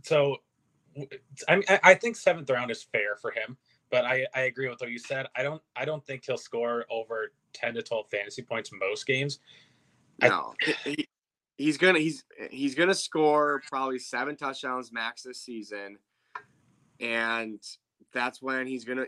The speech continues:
Speaker 2: that's when he's gonna get eighteen points that week. But when he doesn't, he'll get you nine, ten,
Speaker 1: Right.
Speaker 2: maybe even eight on some days, just from, 'cause he doesn't, he's not a target guy, so he's just gonna be yards.
Speaker 1: Right.
Speaker 2: And if they get into shootouts, they're not gonna put the ball into his hands.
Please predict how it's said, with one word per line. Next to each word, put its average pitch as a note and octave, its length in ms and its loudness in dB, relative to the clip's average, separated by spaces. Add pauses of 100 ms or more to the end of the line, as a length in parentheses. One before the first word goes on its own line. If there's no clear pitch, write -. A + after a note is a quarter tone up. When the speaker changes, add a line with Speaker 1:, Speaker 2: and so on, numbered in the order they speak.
Speaker 2:
that's A2+ 160 -8
when B2 100 -6
he's B2 120 -6
gonna B2+ 180 -4
get C3+ 280 -2
eighteen A#2+ 340 -6
points C#3 280 -2
that F#2 160 -6
week. F#2 180 -10
But G#2+ 80 -14
when A2+ 160 -4
he - 80 -14
doesn't, A#2 440 0
he'll B2+ 140 -10
get A#2 200 -10
you C#3 100 -6
nine, G2+ 680 -6 (100)
ten, G2+ 180 -10
Speaker 1:
Right. F#2+ 360 4 (800)
Speaker 2:
maybe A#2 240 0
even C3+ 200 2 (100)
eight A2+ 220 2
on C3 120 2
some G#2+ 340 -8
days, G2 220 -6
just A2 220 -8
from, A#2 160 -4
'cause A#2 100 -12
he B2 60 -4
doesn't, C#3 340 -2
he's A#2+ 140 -16
not C3 100 -4
a C#3 40 -8
target C3+ 400 -6
guy, C3 240 2
so A#2+ 140 -12
he's A#2 140 -6
just B2+ 160 -6
gonna C#3 120 -4
be C3+ 160 -2
yards. A#2 640 2 (380)
Speaker 1:
Right. G2+ 200 2
Speaker 2:
And G#2+ 180 0
if - 140 -10
they B2+ 120 4
get D3+ 160 2
into D3 40 4
shootouts, C#3 680 0
they're F#2 100 -8
not G2+ 220 -4
gonna B2+ 140 -12
put B2+ 140 -12
the B2+ 80 -6
ball B2+ 440 0
into B2+ 420 -2 (180)
his C3 200 -4
hands. A#2+ 600 -6